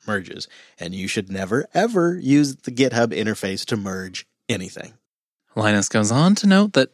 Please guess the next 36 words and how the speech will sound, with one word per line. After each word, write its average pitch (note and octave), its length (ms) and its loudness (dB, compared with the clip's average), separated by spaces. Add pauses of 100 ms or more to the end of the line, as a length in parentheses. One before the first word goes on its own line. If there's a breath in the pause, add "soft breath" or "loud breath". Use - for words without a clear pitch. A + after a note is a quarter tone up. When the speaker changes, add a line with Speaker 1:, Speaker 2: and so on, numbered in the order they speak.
(140)
Speaker 2:
to - 140 -4
him, A#2+ 500 2 (400)
GitHub - 300 0
creates F#3+ 320 2
totally D#3+ 400 4
worthless B2+ 360 0
commit D#3 380 0
messages G#2 580 0
as F2+ 220 -10
well, A2+ 500 0 (380)
adding, F#2 420 -4 (460)
Speaker 1:
"GitHub D#3 380 4
is D3 120 2
a D#3 60 6
perfectly F3+ 380 2
fine D#3 260 4
hosting C#3 340 4
site, - 360 -2
and A2 120 -2
it A#2 120 0
does C3 160 4
a C#3+ 80 4
number D3 380 4
of G3 180 0
other G3+ 280 2
things A3+ 380 4
well, F3+ 400 4
too. D3 400 2 (420 soft breath)
But F#2+ 140 -2
merges F3+ 680 0 (340)
is G#2 180 -6
not F#3 220 -4
one G#3 160 2
of F#3 80 0
those F#3 180 2
things." F#3 500 -2